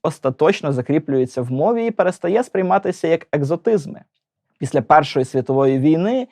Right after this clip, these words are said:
із постанням Української Народної Республіки та подальшими війнами за нашу незалежність починається справжній розквіт української ідеї, а отже і роботи на ґрунті мови.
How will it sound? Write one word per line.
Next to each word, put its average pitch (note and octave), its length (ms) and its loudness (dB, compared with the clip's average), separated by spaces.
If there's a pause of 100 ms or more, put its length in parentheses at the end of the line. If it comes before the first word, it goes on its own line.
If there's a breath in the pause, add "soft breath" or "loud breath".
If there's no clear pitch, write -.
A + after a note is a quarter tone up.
(200)
із C#3 120 -4
постанням D3 640 0
Української C#3 720 0
Народної B2+ 480 2
Республіки F#3 680 -2
та C3 120 -4
подальшими C#3 640 2
війнами A3+ 640 0 (320 soft breath)
за D3+ 100 0
нашу C#3+ 360 0
незалежність C3+ 1080 2 (240 soft breath)
починається A3 600 0
справжній G#3 460 0
розквіт F#3+ 400 -2
української A#2+ 640 -2
ідеї, B2 400 2
а C3 120 0
отже G#3 380 2
і G3 100 2
роботи D#3 420 2
на F#3 100 -4
ґрунті D#3 360 -4
мови. E3 380 -4